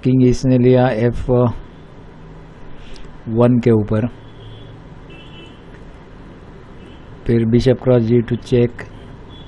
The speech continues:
किंग क्रॉस जी टू, क्वीन एफ़ थ्री, इसके स-, नाइट के सपोर्ट में आके चेक दिया, king to जी वन, queen to जी फ़ोर प्लस check,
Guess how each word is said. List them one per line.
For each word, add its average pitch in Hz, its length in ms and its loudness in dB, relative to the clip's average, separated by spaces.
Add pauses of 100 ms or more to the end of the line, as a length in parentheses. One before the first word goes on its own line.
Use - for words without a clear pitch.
(520)
किंग 120 200 4
क्रॉस 120 280 2
जी 117 160 2
टू, 113 360 -2 (1160)
क्वीन 127 380 2 (1500)
एफ़ 117 220 -6
थ्री, 127 220 6
इसके - 260 0
स-, 117 200 -10 (160)
नाइट 117 260 2
के 123 140 -2
सपोर्ट 117 360 0
में 117 140 4
आके 113 440 0 (420)
चेक 113 220 0
दिया, 110 340 -2 (1120)
king 117 180 2
to 120 140 0
जी 117 220 2
वन, 113 300 2 (1300)
queen 117 320 0
to 120 80 4
जी 117 180 4
फ़ोर 113 240 -2
प्लस 110 580 -4
check, - 420 -2